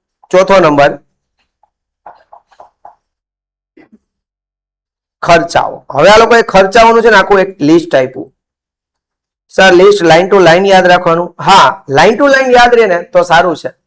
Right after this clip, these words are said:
આડાઅવળું થશે, ચાલશે, પણ line to line લે ને તો તમારા માટે એટલે સારું કે સામેવાળાને ખબર પડશે કે you are the students of Professor વિશાલ sir. એટલે આપણે લોકો છે એ લાઇન સર યાદ રાખવાની કોશિશ કરતા. હા, થોડુંક વધી ગયું, કાંઈ વાંધો નહીં, ઘટાડી નાખશું આપણે.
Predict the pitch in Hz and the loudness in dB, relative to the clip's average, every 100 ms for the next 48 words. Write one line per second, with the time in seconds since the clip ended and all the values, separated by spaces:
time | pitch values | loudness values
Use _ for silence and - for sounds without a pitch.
0 | _ _ _ _ 165 226 262 262 262 233 | _ _ _ _ -2 2 2 2 2 2
1 | 233 247 - - 151 139 - _ _ _ | 0 -6 -8 -2 -2 -2 -12 _ _ _
2 | _ _ - 233 202 170 220 254 262 247 | _ _ -4 -2 2 0 0 0 0 0
3 | 240 240 190 180 _ _ _ 220 226 208 | 0 -2 -2 -6 _ _ _ 0 2 2
4 | 220 226 226 226 240 220 202 208 196 165 | 2 2 0 2 0 2 0 0 -2 0
5 | 208 214 214 208 185 196 185 185 190 180 | 2 2 0 -2 -2 -2 0 -4 -4 -4
6 | 156 170 170 175 - 156 165 165 165 156 | 0 0 0 -6 -8 -4 -4 -4 -6 -6
7 | 143 147 147 131 131 131 135 - - _ | -8 -8 -8 -10 -10 -10 -10 -18 -20 _
8 | _ _ _ _ _ _ _ _ _ 143 | _ _ _ _ _ _ _ _ _ -8
9 | 147 180 185 190 185 185 190 170 165 160 | -2 0 0 0 0 0 0 0 0 -2
10 | 202 175 - - - _ _ _ 160 185 | -2 -2 -4 -12 -20 _ _ _ 0 0
11 | 208 202 196 190 185 175 165 165 160 151 | 0 -2 0 0 2 0 0 0 -2 -6
12 | 147 143 - 139 - - _ _ _ - | -6 -12 -10 -10 -10 -20 _ _ _ -12
13 | 131 131 120 123 175 226 226 220 208 196 | -2 0 0 -2 0 0 2 0 0 -2
14 | 208 208 - 175 151 127 131 135 131 180 | -4 -4 -6 0 0 -2 -6 -6 -2 2
15 | 156 135 123 - 131 - | 2 0 -8 -14 -16 -16